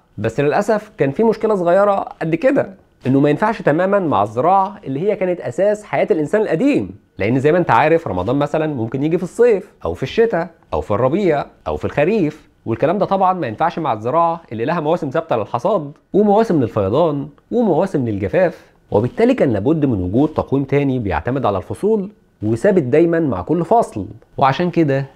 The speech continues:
لجأ الانسان للشمس من جديد. الارض زي ما انت اكيد عارف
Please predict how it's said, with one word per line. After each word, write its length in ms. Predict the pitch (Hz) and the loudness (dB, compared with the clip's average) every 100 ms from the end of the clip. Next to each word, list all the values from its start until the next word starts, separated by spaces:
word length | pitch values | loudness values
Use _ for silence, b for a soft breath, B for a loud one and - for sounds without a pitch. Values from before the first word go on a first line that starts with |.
| - | -8
لجأ 440 | 95 107 147 139 | -2 2 2 2
الانسان 640 | 110 82 82 - 127 113 113 | 2 -2 -2 0 0 0 -2
للشمس 500 | 85 82 117 131 139 | -6 -6 -4 -2 -2
من 180 | 143 | 0
جديد. 360 | 147 120 82 80 - _ _ - | 0 0 -2 -4 -8 _ _ -4
الارض 360 | 131 208 190 | 2 2 2
زي 200 | 117 113 | 0 0
ما 80 | 127 | 0
انت 120 | 160 | -2
اكيد 260 | 135 127 151 | -4 -4 -2
عارف 380 | 101 143 127 | -2 -2 -4